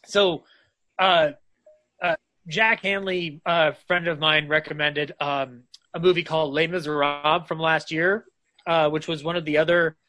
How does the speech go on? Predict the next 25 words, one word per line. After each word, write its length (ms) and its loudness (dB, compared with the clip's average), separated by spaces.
Oscar 360 0
nominees 380 -2
for 120 -4
foreign 280 -2
language 380 -4
film. 340 -2
So 360 6
I, 200 4
uh, 160 6
gave 180 2
it 80 -2
a 40 -8
chance. 580 -2
It's 220 -4
on 280 0
Amazon 520 0
Prime 340 -2
now 360 -6
'cause 120 -4
it's 160 -6
an 80 -4
Amaz-, 440 -2
Amazon 340 -2
Studios 400 -4
acquisition. 560 -6